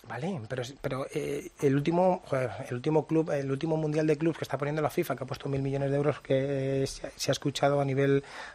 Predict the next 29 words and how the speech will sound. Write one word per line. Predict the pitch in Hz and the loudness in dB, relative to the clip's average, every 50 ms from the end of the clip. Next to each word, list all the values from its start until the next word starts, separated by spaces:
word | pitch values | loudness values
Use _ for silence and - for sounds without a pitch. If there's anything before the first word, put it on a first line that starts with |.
| - - | -18 -2
periodístico | - - 143 139 139 139 147 143 - - 131 135 135 127 | 0 2 2 4 4 2 2 0 0 -2 0 0 0 0
que | 135 135 131 135 | 0 0 0 0
he | 135 | 0
leído | 135 135 135 131 135 | 2 2 2 2 0
yo | 131 139 | 0 0
hace | 139 - 147 | 0 0 0
bien | 135 135 135 | 0 2 2
poquito, | 131 143 120 - 139 131 151 180 226 - - - - - - - - - - - | 2 0 0 2 2 4 4 4 2 0 -6 -20 -20 -20 -20 -20 -20 -20 -12 -10
estaban | - - - 127 135 139 | -8 -4 -4 -2 -2 0
poniendo | 139 156 165 190 214 202 160 | 0 0 2 2 2 2 2
mil | 139 139 139 139 131 | 2 2 2 2 2
y | 127 | 0
pico | - - 135 - - 139 135 131 | -2 -4 -4 -4 -4 -4 -4 -2
millones, | 131 131 123 127 139 139 139 139 143 | -2 -2 -2 -2 -2 -2 -2 0 2
mil | 135 147 151 | 2 4 4
millones | 151 143 139 147 143 139 135 | 4 4 4 2 0 0 0
de, | 135 135 135 131 131 131 131 127 | -2 -2 -2 -2 -2 -4 -4 -4
de | 131 135 | -2 0
euros | 143 156 151 151 - | 2 2 2 0 0
para | - - 143 135 127 | 0 0 0 2 2
repartir | - 135 - - 131 - - - 156 147 | 0 0 2 2 0 0 0 -2 0 0
entre | 147 139 135 131 143 139 135 135 | 2 0 0 0 -2 -2 0 -2
solidaridad, | 131 - 135 135 135 131 131 123 131 131 143 151 156 151 151 | -2 -2 -2 0 0 0 0 0 0 2 4 6 6 6 6
los | 151 135 - | 4 4 4
part-, | - 127 127 139 | 4 2 2 0
los | 147 143 135 127 | -4 -2 -2 -2
equipos | 131 131 143 143 151 - | -2 -2 -2 0 0 0
que | - 151 | 2 2
juegan, | - 151 147 160 185 208 | 2 2 2 2 0 -2